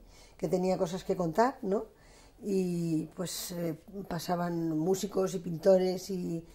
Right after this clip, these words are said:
y también pasaban a veces gente implicada en la política franquista del momento, ¿no? Y claro, yo había escuchado muchas cosas,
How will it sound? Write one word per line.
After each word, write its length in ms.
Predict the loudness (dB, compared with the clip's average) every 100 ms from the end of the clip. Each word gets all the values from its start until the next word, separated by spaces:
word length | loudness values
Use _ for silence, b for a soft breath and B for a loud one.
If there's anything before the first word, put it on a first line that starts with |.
| B B -8
y 120 | -4
también 240 | -2 -2 -2
pasaban 380 | -4 -4 -4
a 40 | -4
veces 240 | -4 -6
gente 240 | -6 -6 -6
implicada 380 | -8 -6 -4
en 60 | -2
la 100 | -4
política 720 | -2 -4 -4 -6 -6 -6 -8
franquista 440 | -8 -8 -6 -8 -8
del 100 | -6
momento, 400 | -6 -6 -8 -10
¿no? 160 | -12 -14 b b b b b b
Y 120 | -4
claro, 260 | 4 6 6
yo 340 | 2 4 4 4
había 460 | 2 4 4 2
escuchado 460 | 0 -6 -6 -4 -2
muchas 340 | -2 -2 -4
cosas, 580 | -2 -4 -2 -8 -8 -16